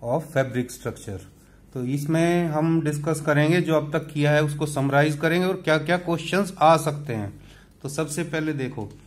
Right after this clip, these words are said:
what is textile, यानी different type of methods of fabric, ये पहला क्वेश्चन आ सकता है। वीविंग, निटिंग और नॉन वूवन, there are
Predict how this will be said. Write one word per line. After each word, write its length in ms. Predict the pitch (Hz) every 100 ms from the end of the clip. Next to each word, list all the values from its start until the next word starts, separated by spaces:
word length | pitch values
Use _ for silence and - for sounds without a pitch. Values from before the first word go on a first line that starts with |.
| - - - 117
what 260 | 143 147 165
is 120 | 147 151
textile, 500 | 143 143 127 117 98 - -
यानी 440 | 123 131 151 190 - - - - - - 127
different 560 | 151 165 165 190 185 165
type 580 | 160 170 170 - - -
of 360 | 139 156 147 143
methods 500 | 143 143 156 143 151
of 140 | 151 -
fabric, 380 | 131 120 120 120
ये 100 | 147
पहला 260 | 147 151 143
क्वेश्चन 240 | 147 147 135
आ 100 | 127
सकता 360 | 123 - 120
है। 120 | 107 101 113
वीविंग, 460 | 135 143 156 165 165 - - - - 127
निटिंग 420 | 139 165 185 196 - - _ -
और 200 | 139 143
नॉन 260 | 135 131 127
वूवन, 280 | 120 120
there 200 | 120 131
are 120 | 139